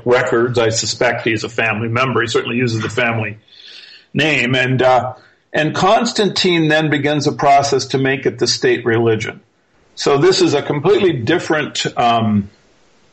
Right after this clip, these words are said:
goal for Christianity, and it has to do with the feudal system. Um, Constantine gets this positive legacy because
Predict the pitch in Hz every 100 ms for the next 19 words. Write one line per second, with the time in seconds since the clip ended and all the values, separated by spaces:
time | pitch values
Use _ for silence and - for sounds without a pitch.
0 | _ _ _ _ - 107 139 143 151 165
1 | 165 - 135 139 - 143 - 139 135 135
2 | 139 147 - - 127 127 127 127 123 123
3 | 117 135 139 - 139 117 135 131 127 123
4 | 123 - 120 - 143 135 127 117 - 120
5 | - - 98 _ - - - _ _ -
6 | 110 113 117 110 107 113 - - 170 185
7 | - 151 147 156 151 143 127 131 135 -
8 | 135 127 - - - 135 135 135 120 117
9 | 120 123 123 120 120 117 113 127 117 117
10 | -